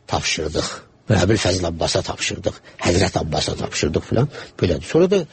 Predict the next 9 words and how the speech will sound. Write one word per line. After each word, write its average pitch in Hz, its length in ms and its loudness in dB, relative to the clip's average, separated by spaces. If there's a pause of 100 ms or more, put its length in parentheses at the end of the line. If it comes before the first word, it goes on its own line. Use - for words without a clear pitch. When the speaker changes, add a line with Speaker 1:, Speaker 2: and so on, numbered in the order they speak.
(300)
Speaker 1:
birdən 151 320 2
də 160 100 4
ustadımızın 127 840 0
birisi 107 400 0
və 110 180 4
gəldi, 92 400 -2
oldu. 95 320 0 (300)
Elə, 92 220 4 (260)
e, 95 160 0